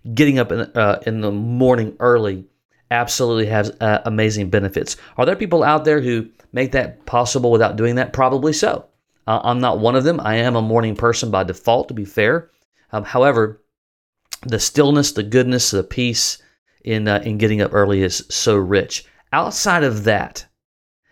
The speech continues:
the idea about hustle and grind, um, especially in the, in the, in the world of, you know, there's more technology, there's more things to do. Um, you know, you, this idea that, you know, you just gotta get connected to everybody. And yes,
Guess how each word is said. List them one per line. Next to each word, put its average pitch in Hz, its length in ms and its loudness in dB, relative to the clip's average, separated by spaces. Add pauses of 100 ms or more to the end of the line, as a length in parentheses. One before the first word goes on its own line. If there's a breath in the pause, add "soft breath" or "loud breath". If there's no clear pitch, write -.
the - 140 -6
idea 135 460 2
about - 300 -2
hustle 139 480 0
and 107 160 -2
grind, 101 540 0 (480)
um, 107 420 -2
especially - 560 0
in 135 60 2
the, 120 240 0
in 117 80 0
the, 110 180 -2
in 110 80 -2
the 107 80 2
world 113 340 4
of, 98 280 0
you 110 80 -8
know, 110 100 0
there's 101 240 -4
more 101 220 -4
technology, 123 920 -2 (260 soft breath)
there's 107 220 -4
more 104 140 0
things 101 380 -2
to 110 100 -6
do. 123 540 0 (340 soft breath)
Um, 104 540 -2
you 120 100 -4
know, 104 80 0
you, 104 140 -2
this - 260 -6
idea 110 460 2
that, 107 180 2
you 113 100 -4
know, 101 200 -2
you 110 100 -6
just 110 220 -4
gotta 110 160 2
get - 160 -4
connected 107 320 -4
to - 160 -2
everybody. 120 500 2
And 87 160 -4
yes, 113 400 -2